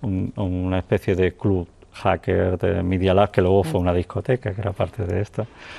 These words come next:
un club de D Js, eh, bastante famoso de la noche underground en Berlín,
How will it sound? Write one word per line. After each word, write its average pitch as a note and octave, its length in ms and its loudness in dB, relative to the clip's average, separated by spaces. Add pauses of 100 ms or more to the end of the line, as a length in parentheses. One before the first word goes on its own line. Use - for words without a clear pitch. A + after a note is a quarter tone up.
(220)
un F#2+ 180 -2
club G2 260 2
de F#2 140 4
D F2+ 100 2
Js, F2+ 340 0
eh, F2+ 280 -2
bastante F2+ 540 -2
famoso F#2+ 480 0
de F#2+ 100 -4
la F2+ 160 -2
noche F#2 260 -2
underground F#2+ 460 2
en F#2+ 80 2
Berlín, G2 460 2